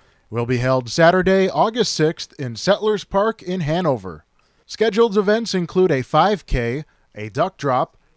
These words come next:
live music, softball tournament, a petting zoo,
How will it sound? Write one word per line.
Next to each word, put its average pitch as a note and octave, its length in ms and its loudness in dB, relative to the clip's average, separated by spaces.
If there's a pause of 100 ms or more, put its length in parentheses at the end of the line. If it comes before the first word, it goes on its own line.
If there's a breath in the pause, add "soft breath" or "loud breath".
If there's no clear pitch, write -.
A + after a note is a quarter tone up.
live E3 400 0
music, F3+ 480 -2 (180)
softball F#3 540 0
tournament, F3+ 460 -2 (100)
a A2 100 -12
petting G3 380 -2
zoo, F#3 360 2